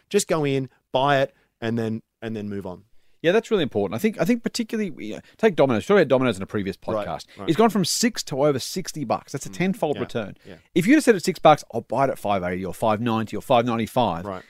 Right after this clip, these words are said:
Speaker 2: and you missed buying it at six bucks, you cost yourself a ten X return. Like,
Speaker 1: Yeah.
Speaker 2: the money you could have saved by, by saving a couple of cents if the price had fallen versus the amount you've missed out because you've, you haven't bought it and the shares have gone through the roof. Now,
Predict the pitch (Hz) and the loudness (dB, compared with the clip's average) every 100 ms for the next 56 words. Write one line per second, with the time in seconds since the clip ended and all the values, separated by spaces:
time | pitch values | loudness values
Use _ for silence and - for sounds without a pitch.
0 | - 147 165 208 - 180 143 - 180 - | -2 0 2 2 4 2 2 -4 -2 0
1 | 226 - - _ - - _ _ _ _ | 0 -2 -14 _ -20 -20 _ _ _ _
2 | 196 - - 285 254 - 220 - 147 - | -6 -2 0 0 0 4 4 4 -4 -4
3 | - 247 240 - 240 202 233 254 180 98 | 0 2 2 0 -6 0 2 2 2 0
4 | 92 - - 208 240 262 247 202 170 - | -6 -12 2 4 4 2 0 0 0 0
5 | 147 175 190 - 143 143 - 123 - 147 | 4 6 6 4 2 2 2 0 2 0
6 | 131 - - 165 - 165 190 - - 156 | 0 -2 0 -2 0 -4 -4 -6 2 4
7 | 151 - 180 220 240 - _ - 175 185 | 4 -2 -2 -2 -6 -12 _ -2 -2 0
8 | 180 180 147 123 156 - 170 160 143 143 | 0 0 -2 -2 -4 0 0 0 -4 -4
9 | 123 143 131 156 147 151 151 131 - 139 | -2 2 4 4 4 4 4 -4 -6 -6
10 | 131 123 - 147 147 220 - 185 170 | -4 -6 -6 -6 -2 -2 -2 -4 -4